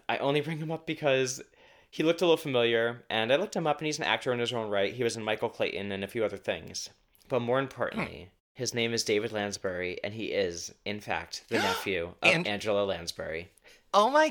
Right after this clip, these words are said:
Speaker 2: God, I love Angela Lansbury.
Speaker 1: Oh, me too. I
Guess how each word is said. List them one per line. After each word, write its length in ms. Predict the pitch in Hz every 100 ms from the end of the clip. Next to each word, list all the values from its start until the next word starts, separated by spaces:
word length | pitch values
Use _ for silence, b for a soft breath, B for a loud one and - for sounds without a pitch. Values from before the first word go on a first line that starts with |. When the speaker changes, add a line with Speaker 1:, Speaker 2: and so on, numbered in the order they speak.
| -
Speaker 2:
God, 680 | 220 254 294 277 247 214 180
I 120 | 247
love 320 | 175 131 123
Angela 400 | 127 120 120 110
Lansbury. 640 | 110 104 104 113 98 98 113 B B _
Speaker 1:
Oh, 320 | 127 - - 123
me 180 | 147
too. 260 | 156 - 147
I 100 | 143